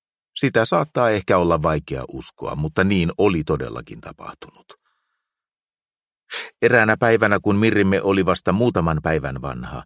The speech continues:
ja osasi tuskin kävellä, tuli iso ilkeä rotta, joka oli suurempi kuin kissanpentu itse, ja puraisi terävillä hampaillaan sen hännän poikki. Kaikki paikkakunnan kissat saivat kuulla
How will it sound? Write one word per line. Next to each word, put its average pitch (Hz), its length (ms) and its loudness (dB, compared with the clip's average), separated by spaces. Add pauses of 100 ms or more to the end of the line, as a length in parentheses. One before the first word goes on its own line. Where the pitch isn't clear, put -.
(260)
ja 98 120 4
osasi 82 340 -2
tuskin 76 420 -4
kävellä, 67 600 -10 (600)
tuli 110 380 2
iso 127 460 0
ilkeä 90 480 0
rotta, 87 640 -4 (220)
joka 90 240 4
oli 82 200 2
suurempi 87 460 0
kuin 82 200 -2
kissanpentu 87 680 -4
itse, - 480 -16 (600)
ja 104 160 6
puraisi 95 500 2
terävillä 98 500 0
hampaillaan 82 680 -2
sen 78 220 -8
hännän 64 480 -10
poikki. - 540 -20 (1500)
Kaikki 151 340 2
paikkakunnan 82 640 -2
kissat 76 340 -4
saivat 71 320 -4
kuulla 69 340 -6